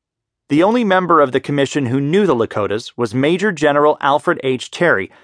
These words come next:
the urbane and kindly commander of the Department of Dakota. "Why not," he suggested, "encourage the Lakotas to raise crops and livestock in the Black Hills?"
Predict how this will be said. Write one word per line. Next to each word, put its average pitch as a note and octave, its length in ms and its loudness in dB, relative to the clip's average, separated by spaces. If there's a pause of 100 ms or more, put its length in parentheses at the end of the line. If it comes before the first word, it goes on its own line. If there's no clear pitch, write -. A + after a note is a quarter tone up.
(220)
the B2+ 140 -4
urbane D#3+ 480 0
and D#3 160 -4
kindly E3+ 480 -2
commander A#2 480 -2
of A2 120 -2
the A#2+ 80 -2
Department D#3 500 0
of D3 80 0
Dakota. C#3+ 540 -2 (500)
"Why F#3 260 2
not," G3+ 340 2
he A#2+ 140 -10
suggested, B2+ 640 -4 (240)
"encourage F#3+ 540 0
the E3+ 80 -2
Lakotas C3+ 500 0
to D3 100 -2
raise A#2+ 280 0
crops - 520 -2
and B2+ 160 -6
livestock E3 600 -2
in G#2 60 -8
the A2+ 60 -6
Black A#2 300 -2
Hills?" C3 460 -2